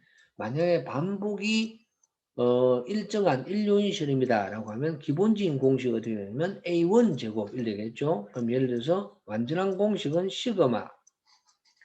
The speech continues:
T I 도트의 제곱 일 됩니다. 그 에이원 제곱, 에이투 제곱. 거기에서 반복수를 나누고 빼기 씨티가 되죠. 여기서 단 씨티는 또 시그마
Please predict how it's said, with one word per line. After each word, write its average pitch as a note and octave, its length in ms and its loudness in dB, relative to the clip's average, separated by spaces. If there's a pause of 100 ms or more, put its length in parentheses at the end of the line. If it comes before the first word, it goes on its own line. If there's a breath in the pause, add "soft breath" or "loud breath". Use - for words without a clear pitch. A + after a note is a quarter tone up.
(500 soft breath)
T A3 560 0 (100)
I D#3 460 -2
도트의 F#3 540 2
제곱 G#2+ 340 -4
일 C#3 100 2
됩니다. G2 380 -2
그 B2 140 -10
에이원 D3+ 500 2
제곱, B2+ 320 2
에이투 B2 380 -4
제곱. G2+ 240 -6
거기에서 G3 600 0 (220 loud breath)
반복수를 E3 1080 -2 (360 loud breath)
나누고 B2 340 -2
빼기 G#3 480 0
씨티가 C#3+ 520 -4
되죠. G2 440 -10 (600)
여기서 F#3+ 340 4
단 E3+ 260 2
씨티는 F#3 920 0 (540)
또 E3+ 360 4
시그마 F#3+ 800 0